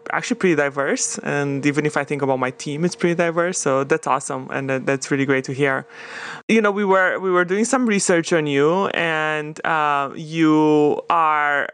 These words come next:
really passionate about running, cycling.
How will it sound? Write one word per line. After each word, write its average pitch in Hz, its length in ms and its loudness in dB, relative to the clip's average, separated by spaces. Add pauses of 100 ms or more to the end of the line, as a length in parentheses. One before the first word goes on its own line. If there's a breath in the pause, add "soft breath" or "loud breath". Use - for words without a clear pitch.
(140)
really 175 220 -2
passionate 160 500 -4
about 139 240 0
running, 185 720 -2 (420 loud breath)
cycling. 180 920 -2